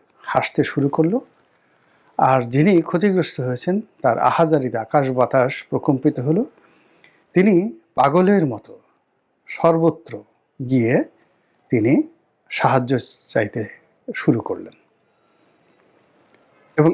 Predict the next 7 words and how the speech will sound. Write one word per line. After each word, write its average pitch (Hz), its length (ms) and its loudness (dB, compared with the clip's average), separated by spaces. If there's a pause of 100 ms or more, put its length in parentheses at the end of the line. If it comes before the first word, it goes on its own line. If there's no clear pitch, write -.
(120)
এখনো 202 260 0 (100)
পর্যন্ত, 151 440 2
আহ, 120 1200 -6 (120)
তিনি 127 240 2 (1160)
কোনো 185 180 4 (140)
পক্ষ - 200 -4 (200)
থেকে, - 240 -16